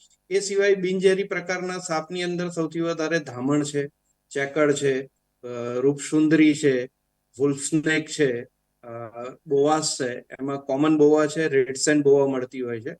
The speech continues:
અજગર જોવા મળતો હોય છે, અ, બીજા ઘણા બધા સાપ છે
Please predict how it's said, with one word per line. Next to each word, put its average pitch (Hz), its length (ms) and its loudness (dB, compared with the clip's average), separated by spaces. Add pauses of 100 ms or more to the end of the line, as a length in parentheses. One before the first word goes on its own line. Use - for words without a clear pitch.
અજગર 143 340 -2
જોવા 143 300 4
મળતો 131 340 -4
હોય 120 220 -10
છે, 117 140 -10 (560)
અ, 127 60 -14 (2500)
બીજા 165 220 -2
ઘણા 156 260 0
બધા 170 220 2
સાપ 143 320 0
છે - 360 -6